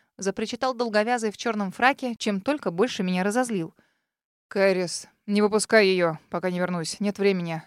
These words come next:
Я к Колину схожу. Молитесь за его здравие». Прошмыгнул к двери старик в балахоне, а я юркнула за ним. Не собиралась тут сидеть и гадать, что происходит. Мне домой вдруг сильно захотелось.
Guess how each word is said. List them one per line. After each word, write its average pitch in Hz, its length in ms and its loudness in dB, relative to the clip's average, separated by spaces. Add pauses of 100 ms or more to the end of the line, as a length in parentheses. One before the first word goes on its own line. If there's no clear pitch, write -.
Я 202 140 0
к - 60 -20
Колину 214 340 4
схожу. 160 360 -4 (400)
Молитесь 180 560 0
за 170 160 -2
его 170 200 0
здравие». 156 440 -2 (480)
Прошмыгнул 269 580 2
к 240 60 -6
двери 247 240 0
старик 226 400 -2
в 202 60 -2
балахоне, 254 680 2 (300)
а 202 80 0
я 294 120 4
юркнула 269 460 -2
за 277 120 -2
ним. 190 280 -4 (400)
Не 214 140 8
собиралась 240 500 4
тут 196 160 0
сидеть 233 320 0
и 226 60 2
гадать, 190 280 6
что 190 200 2
происходит. 202 560 0
Мне 285 220 2
домой 339 320 8
вдруг 202 200 4
сильно 180 300 2
захотелось. 170 640 -4